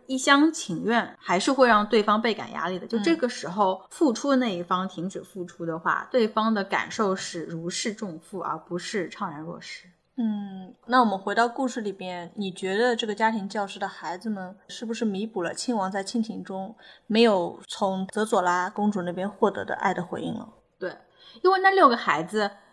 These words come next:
Speaker 1: 是在一个高情商的母亲的指导下，刻意去博得亲王的欢心。
Speaker 2: 嗯。
Speaker 1: 就相比理所当然享受父爱的泽佐拉公主而言，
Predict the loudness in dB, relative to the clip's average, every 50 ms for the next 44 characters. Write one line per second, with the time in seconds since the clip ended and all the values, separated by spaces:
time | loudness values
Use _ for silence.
0 | _ -4 -2 0 2 6 8 8 8 8 6 2 2 12 12 12 12 12 12 10
1 | 8 6 2 2 2 2 6 6 6 6 8 4 4 4 4 4 2 2 -2 -6
2 | -4 0 0 2 2 2 0 0 -2 -4 -4 -6 0 6 6 6 6 6 4 4
3 | 4 4 4 0 -6 -8 4 8 10 10 10 8 6 4 2 0 -2 0 0 0
4 | 0 0 0 2 4 4 4 4 2 -2 -2 -2 -6 -6 -6 -4 -4 -2 -4 -4
5 | -6 -6 -6 -6 -4 -4 -4 -4 -4 -6 -8 -8 -8 -8 -10 -12 -16 -18 -16 -4
6 | -4 -2 6 8 10 10 10 8 6 6 4 2 2 4 4 4 4 4 4 4
7 | 2 0 0 -2 -2 -2 -2 0 4 6 6 6 6 2 -6 -4 -2 2 4 6
8 | 6 6 4 2 -4 -10 -4 -2 -2 0 0 2 2 2 2 2 0 -2 -2 -2
9 | -2 -2 0 0 0 -2 -2 -4 -6 -8 -8 -8 -8 -10